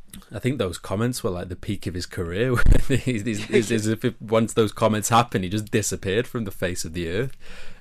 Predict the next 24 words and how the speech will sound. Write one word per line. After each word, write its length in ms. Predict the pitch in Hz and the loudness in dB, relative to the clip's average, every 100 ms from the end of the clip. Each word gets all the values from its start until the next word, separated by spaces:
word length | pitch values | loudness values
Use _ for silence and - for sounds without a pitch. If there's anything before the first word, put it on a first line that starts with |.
| - | -2
Um, 460 | 95 95 92 90 - | 0 0 -2 -4 -2
yeah, 200 | 101 117 | 2 4
I 60 | |
remember 320 | 117 110 127 | 4 4 2
when 260 | 127 98 101 | 0 0 -4
he 160 | 90 90 | -8 -8
said 300 | - 101 - | -2 -2 0
that, 180 | 113 95 | -2 -2
and 100 | 92 | -6
then 160 | 87 | -6
instantly 520 | - 101 - 95 90 | -6 -4 -4 -6 -6
we 140 | 90 87 | -6 -6
were 100 | 90 | -6
linked 360 | 87 92 - | -6 -6 -6
with, 180 | 92 87 - - | -6 -8 -12 -16
I 40 | - | -16
think, 280 | - 90 | -14 -14
a 40 | 92 | -12
forty 460 | - 92 90 - | -6 -4 -4 -4
million 340 | 90 90 90 87 | -6 -4 -6 -6
pound 300 | 82 85 87 | -6 -6 -6
move 220 | 98 104 | -4 -4
for 180 | - 98 | -4 -6
him, 160 | 92 | -6